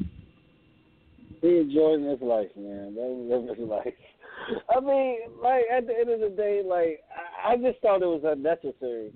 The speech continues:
You just get ready for the next fight. But let me ask you this:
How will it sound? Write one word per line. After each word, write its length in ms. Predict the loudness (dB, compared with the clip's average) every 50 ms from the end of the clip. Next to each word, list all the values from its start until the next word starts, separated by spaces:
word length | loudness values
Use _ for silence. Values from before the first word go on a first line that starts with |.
| -20 -20 -20 _ _ -20 -20 -20 _ _ _ _ -10
You 140 | -6 -2
just 200 | -2 -2 -2 0
get 80 | 2 2
ready 320 | 2 4 4 4 4 2 0
for 140 | 0 0 0
the 80 | 0
next 260 | 0 0 0 0 -2 -2
fight. 280 | 0 0 2 2 0 -2 _ _ _ _ _ _ _ _ _ _ _ _ _ _ _ _ _ _ _ _ _ _ _ _ _ _ _ _ _ _ _ _ _ _
But 120 | 2 4 6
let 160 | 6 4 4
me 140 | 4 4 4
ask 200 | 4 4 2 0
you 120 | -2 -4 0
this: 400 | 2 2 2 2 0 -2 -8